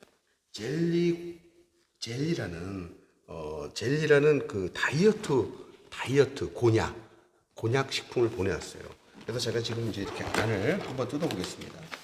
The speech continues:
근데 이 젤리가 오 칼로리예요. 하나에 오 칼로리. 근데 이 안에 보면 하나, 둘, 셋, 넷,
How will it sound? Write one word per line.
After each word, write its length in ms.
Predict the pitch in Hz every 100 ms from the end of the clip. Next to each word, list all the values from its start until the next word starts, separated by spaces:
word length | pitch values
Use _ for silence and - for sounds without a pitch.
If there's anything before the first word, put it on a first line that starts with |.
| - - - - - _ - - -
근데 280 | 139 170 - - - - - - - - -
이 60 | 135
젤리가 480 | - 135 151 151
오 200 | - 143
칼로리예요. 520 | 175 170 156 113 82 76
하나에 340 | - - - - -
오 80 | 113
칼로리. 380 | - - - - - - _ _ _ _ _ - - - -
근데 480 | 143 147 180 208 - - - -
이 160 | 143 165
안에 340 | - - 135
보면 300 | 143 127 147 135
하나, 360 | 139 143 208 - - - - - _ _ _ - - -
둘, 400 | 135 143 170 - - - - - - _ _
셋, 540 | - - 139 165 - - - - - - - - - - - _ _ - - - _ - 95
넷, 280 | 143 202